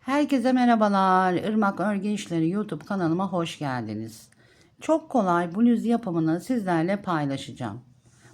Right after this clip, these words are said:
Pamuk iple ördüm. Üç renk ip kullandım.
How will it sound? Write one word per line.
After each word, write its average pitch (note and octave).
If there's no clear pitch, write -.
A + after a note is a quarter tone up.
Pamuk D4+
iple A#3
ördüm. D3+
Üç C#4+
renk G3+
ip -
kullandım. C#3+